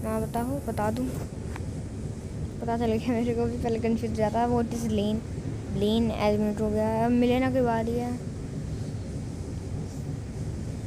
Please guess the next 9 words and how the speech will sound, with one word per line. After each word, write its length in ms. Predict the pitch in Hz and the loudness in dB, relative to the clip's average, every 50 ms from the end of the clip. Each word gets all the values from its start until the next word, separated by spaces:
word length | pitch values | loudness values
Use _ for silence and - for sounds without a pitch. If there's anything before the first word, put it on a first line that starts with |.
| - - - - - - 226 226 - - 220 214 214 | -6 -6 -6 -6 -6 -4 -4 -2 -2 -2 -2 -2 -2
लगता 260 | 208 - - 220 214 | -2 -2 0 0 2
नहीं। 220 | 226 233 233 240 247 - - - - - - - - - - - - - - - - - - - - - - - - - | 2 2 0 -2 -2 -4 -4 -6 -6 -6 -6 -6 -6 -4 -4 -4 -4 -4 -6 -6 -6 -4 -4 -4 -4 -6 -6 -6 -4 -2
ओह 360 | 233 240 247 247 247 247 240 240 240 240 | 0 2 2 4 2 2 2 0 -2 -2
देखो 280 | 233 226 226 208 202 202 | -2 -2 -2 -2 -2 -2
भाई 100 | 208 202 196 - - - | -2 -2 -2 -2 -2 0
please, 320 | 247 254 233 226 - - - - - - - - | 2 2 2 2 0 -2 -4 -4 -4 -4 -2 -2
आपने 220 | 233 - 269 277 247 | 0 2 4 4 6
देखा 240 | 285 294 277 294 | 6 6 6 6
ना 160 | 294 330 339 | 4 4 4